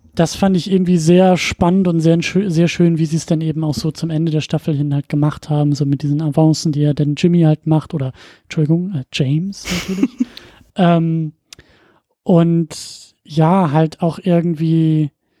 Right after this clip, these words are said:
sich selbst auch so, also auch mal über sich selbst redet und ich fand das irgendwie alles, zumindest wirkte das auf mich so, als nicht homosexuellen Menschen, aber irgendwie auch recht würdevoll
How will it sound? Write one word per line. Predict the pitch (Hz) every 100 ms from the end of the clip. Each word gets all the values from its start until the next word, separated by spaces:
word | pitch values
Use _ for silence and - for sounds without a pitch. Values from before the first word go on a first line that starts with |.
| _ _ _ _
sich | - 175 156 -
selbst | 151 156 165 220 - -
auch | 175 165 156
so, | - - 160 156 156 160 170
also | 165 165 - _ _ _
auch | 175 -
mal | 180
über | 185 170
sich | 151 -
selbst | 170 160 - 151
redet | 165 214 208 165
und | 165 147
ich | -
fand | - -
das | 147 -
irgendwie | 185 196 190
alles, | 175 175 185 - - - _ _ _ _ _ _ _ _
zumindest | - 165 190 -
wirkte | 175 208
das | 185 180
auf | - 139
mich | 170 240 - 202
so, | 180 220 233 233 247 208 _ _ _ _ _ _
als | - 147 - - _
nicht | 196 - _ -
homosexuellen | 180 196 208 - 196
Menschen, | 185 190 - 190
aber | 170 170
irgendwie | 180 180 185
auch | 165
recht | 180 - _ 156
würdevoll | 160 208 202 - - 180 180 175 165